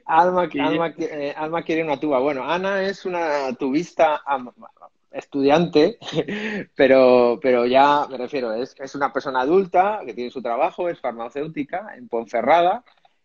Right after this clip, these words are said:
Speaker 1: y, y bueno, pues le encanta la tuba, es una apasionada de la tuba y, y aparte, pues escribe y aparte dibuja muy bien.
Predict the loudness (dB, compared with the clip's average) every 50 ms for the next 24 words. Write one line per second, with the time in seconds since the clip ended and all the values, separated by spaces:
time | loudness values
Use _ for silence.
0 | _ _ -2 0 2 2 4 4 2 2 2 2 0 0 0 0 -2 -2 -4 -4
1 | -6 -8 -8 -8 -6 -6 -4 -2 -2 -2 -4 -4 -6 -4 -4 -4 -2 -4 -6 -4
2 | -2 -4 -2 0 0 -2 -2 0 0 0 0 0 -2 -6 -6 -6 -6 -8 -8 -8
3 | -6 -6 -4 -4 -4 -4 -4 -2 -2 -2 0 -2 -4 -4 -6 _ _ _ _ _
4 | _ _ _ -6 -2 0 2 2 2 2 2 0 -2 -4 -6 -6 -6 -2 0 0
5 | 0 2 4 4 4 2 0 -4 -6 -6 -6 -8 -12 -18 _ -16 -16 -8 -2 2
6 | 4 6 6 6 6 6 4 4 4 2 0 0 0 0 4 4 4 4 4 2
7 | 2 0 2 2 0 -2 0 0 0 -2 0 -2 -4 -4 -4 -6 -4 -2 0 0
8 | 0 0 0 -2 -4 -6 -10 -16